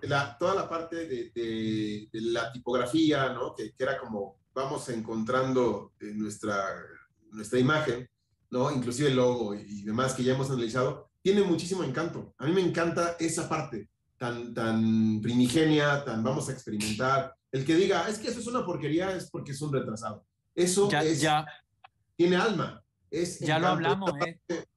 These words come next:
Speaker 1: sí.
Speaker 2: Es influjo de la cultura del fanzine.
Speaker 1: Así es.
Speaker 2: Es eso.
Speaker 1: Así es, y tiene alma, o sea, es... es, es,
Speaker 2: Sí,
Speaker 1: es
Speaker 2: sí, totalmente.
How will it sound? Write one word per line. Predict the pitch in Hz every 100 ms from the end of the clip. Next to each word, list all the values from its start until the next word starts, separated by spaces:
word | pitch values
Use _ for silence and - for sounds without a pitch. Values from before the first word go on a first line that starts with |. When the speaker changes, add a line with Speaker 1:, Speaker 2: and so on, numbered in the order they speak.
| _ _ _
Speaker 1:
sí. | 165 143 110 107 - - _ _ _ -
Speaker 2:
Es | 139 -
influjo | 175 170 151 185 190 220 220
de | 202 175
la | 151 151
cultura | 143 151 170
del | 165
fanzine. | 135 120 170 165 113 _ _ _ _ _ _ _ _ -
Speaker 1:
Así | 113 139
es. | 143 117 - _ _ _ _
Speaker 2:
Es | 123 135
eso. | 143 120 117 117 _ _ _ _ _ _ _ _ -
Speaker 1:
Así | 127
es, | 202 160
y |
tiene | 139 165
alma, | 165 196 151 107
o |
sea, | 131 127
es... | 123
es, | 127 127 - -
es, | 120
Speaker 2:
Sí, | 135
Speaker 1:
es | 120
Speaker 2:
sí, | 107 139
totalmente. | 143 110 117 117 120 135 110